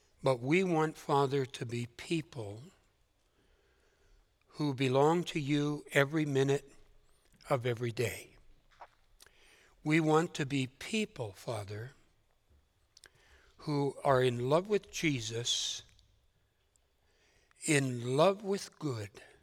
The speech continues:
and hate evil. We want to be people who stand out. And I know,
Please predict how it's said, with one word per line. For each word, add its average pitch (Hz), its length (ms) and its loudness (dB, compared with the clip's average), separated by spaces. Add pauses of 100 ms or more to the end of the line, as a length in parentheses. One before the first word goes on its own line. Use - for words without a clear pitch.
(1400)
and 117 200 0
hate 151 440 -2
evil. 110 540 -4 (1800)
We 135 140 -2
want 151 300 0
to 143 120 -4
be 123 280 -6
people 180 440 -2
who 135 200 -6
stand 143 580 2
out. 135 340 2 (1500)
And 123 180 2
I 120 140 2
know, 175 680 -2